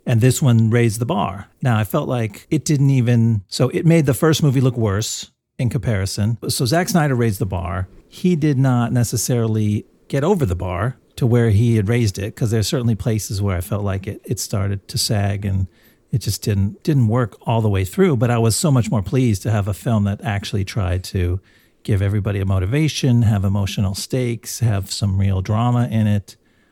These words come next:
Um, so it was just much more rewarding. And yeah, the other one now looks like, oh, it, it was, I guess it was still a movie,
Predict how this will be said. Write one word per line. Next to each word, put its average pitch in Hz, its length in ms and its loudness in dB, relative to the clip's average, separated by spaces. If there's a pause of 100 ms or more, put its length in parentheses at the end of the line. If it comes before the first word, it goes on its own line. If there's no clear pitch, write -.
(180)
Um, 95 260 0
so 110 180 -4
it 104 60 0
was 107 160 0
just 107 240 -2 (560)
much 110 280 2
more 104 120 0
rewarding. 95 420 0
And 113 100 0
yeah, 165 200 0
the 113 120 0
other 131 160 2
one 123 200 2
now 120 200 2
looks 110 340 -2
like, 113 240 -2
oh, 185 180 0
it, 110 120 -4 (200)
it 123 120 -2
was, 107 260 -4
I - 100 -6
guess 110 380 -6
it 135 80 -2
was 113 160 -2
still 135 300 -4
a 123 60 0
movie, 127 540 2